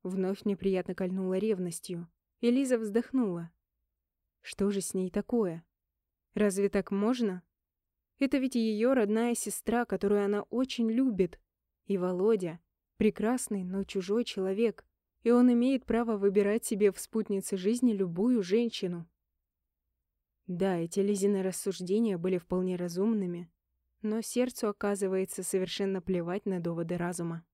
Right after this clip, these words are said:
Посидев еще немного после десерта, Володя с Лизой решили уходить. Было около пяти часов вечера. «Пока доедут, пока она сумку разберет,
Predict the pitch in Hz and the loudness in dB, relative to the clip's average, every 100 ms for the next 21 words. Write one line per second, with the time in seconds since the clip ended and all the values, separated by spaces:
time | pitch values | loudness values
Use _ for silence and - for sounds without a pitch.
0 | _ _ _ _ _ _ _ _ _ - | _ _ _ _ _ _ _ _ _ -2
1 | 202 202 185 226 - 208 - 214 202 202 | -2 -2 0 0 0 -2 2 2 4 2
2 | 214 196 202 202 202 180 180 - 202 240 | 2 0 0 -2 -4 -4 -6 -2 -2 -2
3 | 220 185 196 233 262 254 - 226 262 254 | -4 0 4 4 4 0 -2 -2 0 0
4 | 233 - 233 233 233 277 233 202 170 - | -2 -2 0 0 0 -2 0 -2 -6 -16
5 | _ _ _ _ _ _ 185 196 185 180 | _ _ _ _ _ _ -2 2 2 0
6 | 180 185 175 190 - 175 - 185 180 170 | -2 -4 -2 -2 -4 -12 -6 -6 -4 -4
7 | 196 - 185 175 - _ _ _ _ 247 | -4 -4 -4 -6 -12 _ _ _ _ 0
8 | 269 233 196 190 220 233 - 190 175 190 | 2 2 2 2 0 -4 -6 -8 -2 -2
9 | 185 180 - 202 214 220 208 185 202 196 | -2 -4 -6 -6 -2 0 0 0 2 2
10 | 196 | 0